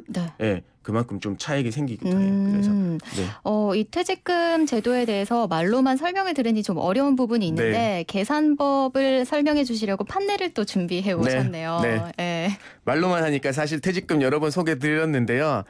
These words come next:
Speaker 2: 어, 그냥 저거 보고 한 번씩 해보는 게,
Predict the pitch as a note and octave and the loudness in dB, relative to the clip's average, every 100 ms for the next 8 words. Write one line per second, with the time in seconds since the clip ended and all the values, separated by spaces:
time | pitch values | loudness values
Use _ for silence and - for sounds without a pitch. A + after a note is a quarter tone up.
0 | - - - - A2 A#2 A2+ A2+ C#3+ C3+ | -14 -20 -8 -2 0 2 0 0 0 0
1 | B2 A#2+ C#3 E3 D3+ D3 C#3+ B2+ B2+ D3 | 0 -2 0 0 2 2 2 2 0 0
2 | C#3+ B2+ E3+ E3+ E3+ E3+ E3 B2+ A2+ A#2+ | -2 -2 0 2 2 4 2 2 2 0
3 | G#2+ | -2